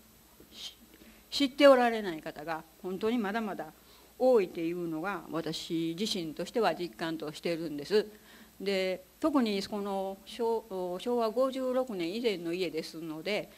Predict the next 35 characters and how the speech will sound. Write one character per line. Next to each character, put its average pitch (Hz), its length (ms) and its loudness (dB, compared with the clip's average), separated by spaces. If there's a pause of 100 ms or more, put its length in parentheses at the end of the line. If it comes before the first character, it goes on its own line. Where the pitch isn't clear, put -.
(120)
ま 196 100 -4
あ、 - 20 -10
か 196 120 -4
な 233 160 2
り 175 180 -2
老 190 200 -4
朽 196 220 -4
化 202 120 -4
し 196 100 -12
た 156 120 -2
家 156 320 -4 (480)
が、 196 260 2 (440)
あ、 165 120 -6
対 190 240 0
象 170 520 -4
に 165 140 -4
な 151 140 -6
り 147 120 -6
ま 156 100 -4
す。 202 260 -2 (360)
で、 208 300 -2 (260)
よ 277 160 2
く、 190 360 -2 (200)
え 170 440 -6 (1500)
ー、 - 40 -18
先 196 160 -2
輩 202 140 6
の 202 140 2
富 240 240 6
岡 208 200 4
議 208 140 0
員 190 100 -2
さ 156 160 -2
ん 147 80 -8
が、 165 220 -2